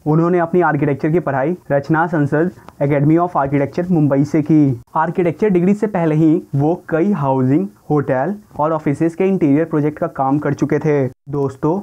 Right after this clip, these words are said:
उस टाइम वो कई हैंडमेड वर्किंग ड्राइंग, बहुत सी कंस्ट्रक्शन साइट का सुपरविजन का काम भी कर चुके थे, जो एक क्वालिफाइड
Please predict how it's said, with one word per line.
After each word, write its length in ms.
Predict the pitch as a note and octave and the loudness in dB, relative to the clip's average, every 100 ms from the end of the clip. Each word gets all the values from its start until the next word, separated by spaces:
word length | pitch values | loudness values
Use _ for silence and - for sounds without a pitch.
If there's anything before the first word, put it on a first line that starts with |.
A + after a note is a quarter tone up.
| - D3+ | -2 0
उस 220 | D3+ D#3+ | 0 0
टाइम 320 | D3+ F#3+ E3 | 0 0 2
वो 160 | D#3+ D#3+ | 0 0
कई 180 | D#3 F3 | 0 0
हैंडमेड 540 | D3+ C#3+ C#3 C#3+ E3+ E3 | 0 0 2 2 0 0
वर्किंग 400 | D3 C#3 E3 D#3 | 0 0 0 2
ड्राइंग, 300 | C#3+ E3 G3+ - | 0 -2 -4 -4
बहुत 300 | C#3 C#3+ D3 | -2 -2 -2
सी 80 | F#3 | -2
कंस्ट्रक्शन 420 | F3+ D#3 D3+ F3 | -2 -2 -2 -2
साइट 280 | F3 C3+ B2+ | 0 -2 -2
का 100 | D#3+ | -2
सुपरविजन 580 | D3+ C#3+ D3 C3+ C3+ D#3 | -4 -2 0 0 2 0
का 120 | E3 D#3+ - | 0 -4 -4
काम 340 | C3 C3+ D#3 - - | 0 2 0 -2 2
भी 140 | D3+ | 2
कर 160 | D#3+ D3+ | 2 0
चुके 260 | D3 D3 C#3+ | 0 0 0
थे, 260 | D3 C3 A#2 D3 | 0 0 -2 -2
जो 300 | C3+ D#3 D3 | 0 0 2
एक 240 | D#3 D#3 - | 0 -2 -4
क्वालिफाइड 760 | D3 D3+ D3+ - C3 C3+ F3 | 0 0 -2 -2 -2 0 -2